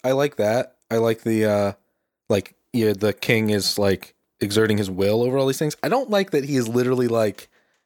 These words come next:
uh, s-, like, willing all of the trucks into the sky. I think that's, that's too much. That's, they, they have to have some power, 'cause otherwise, as soon as,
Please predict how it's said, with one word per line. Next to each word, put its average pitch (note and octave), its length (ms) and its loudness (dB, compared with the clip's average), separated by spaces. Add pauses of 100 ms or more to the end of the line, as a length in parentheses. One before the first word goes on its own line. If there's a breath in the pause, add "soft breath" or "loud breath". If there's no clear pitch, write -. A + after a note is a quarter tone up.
(480)
uh, G#2+ 280 2 (320)
s-, - 180 -6
like, G#2+ 280 0 (460)
willing C3+ 800 -2 (120)
all B2 300 0
of A#2 100 -4
the A2+ 80 -2
trucks - 460 -2 (100)
into A#2 240 2
the F#2+ 120 -4
sky. F#2 580 -2
I G2+ 40 0
think B2 160 -2
that's, - 380 0 (680)
that's A#2+ 340 -2 (400)
too A#2 180 0
much. - 500 -8
That's, A#2+ 300 -2
they, B2+ 200 0 (200 loud breath)
they D#3 80 2
have F3+ 160 -2
to F3+ 100 0
have D3+ 280 -2 (100)
some B2+ 400 -2
power, F#2+ 460 0
'cause G#2 180 -4
otherwise, G#2+ 600 0 (360)
as A#2 120 0
soon B2+ 280 0
as, A2+ 280 -2